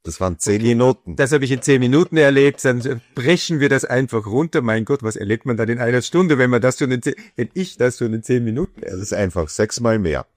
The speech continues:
Speaker 2: Sechsmal mehr. Wunderbar.
Speaker 1: Robert, danke fürs Dasein. Magst du
Speaker 2: Danke für die
Speaker 1: Ja.
Speaker 2: Einladung.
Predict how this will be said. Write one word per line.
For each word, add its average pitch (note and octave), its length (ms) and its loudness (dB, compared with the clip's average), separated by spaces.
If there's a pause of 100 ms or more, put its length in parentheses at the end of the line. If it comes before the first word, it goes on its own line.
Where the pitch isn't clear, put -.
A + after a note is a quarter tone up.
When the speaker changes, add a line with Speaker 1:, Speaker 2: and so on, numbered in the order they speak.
(260)
Speaker 2:
Sechsmal D3 440 2
mehr. G#2+ 280 -4
Wunderbar. D#3 360 4
Speaker 1:
Robert, G2 320 2
danke D3+ 320 0
fürs C3 180 0
Dasein. A#2 340 0
Magst C#3 220 -4
du D3+ 60 -4
Speaker 2:
Danke C3+ 280 0
für D3 60 2
die D3 80 -2
Speaker 1:
Ja. C#3+ 80 -4
Speaker 2:
Einladung. C#3+ 540 0